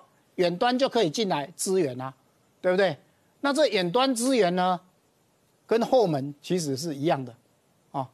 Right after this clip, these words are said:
那一样啊，Windows，各位在家里用的个人电脑一样，你去看控制台看，它也有远端资源啊。也就是说，每一个电脑其实都有后门，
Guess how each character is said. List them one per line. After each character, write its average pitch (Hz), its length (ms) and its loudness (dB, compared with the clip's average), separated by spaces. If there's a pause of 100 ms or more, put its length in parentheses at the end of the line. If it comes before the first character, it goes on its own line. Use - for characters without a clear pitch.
(280)
那 302 160 0
一 240 100 -6
样 277 180 2
啊， 240 220 0 (1300)
Windows， 285 600 0 (280)
各 285 140 2
位 277 120 6
在 254 220 2 (140)
家 262 160 2
里 208 100 0
用 233 220 0
的 208 100 0 (160)
个 285 140 4
人 226 120 2
电 247 160 2
脑 160 280 0
一 214 100 -2
样， 247 320 0 (560)
你 190 160 -2
去 294 160 -2
看 285 200 -2
控 277 220 2
制 277 160 0
台 196 160 0
看， 220 240 -2 (280)
它 359 180 0
也 349 140 4
有 320 120 6
远 214 180 2
端 262 200 2
资 277 180 0
源 170 160 2
啊。 180 160 -2 (420)
也 415 120 2
就 302 140 2
是 285 80 2
说， 302 240 2 (340)
每 214 320 2
一 285 60 0
个 262 160 0
电 262 240 0
脑 151 180 -2
其 190 240 -4
实 151 240 -6
都 190 200 0
有 127 120 -4
后 170 180 -2
门， 113 160 -8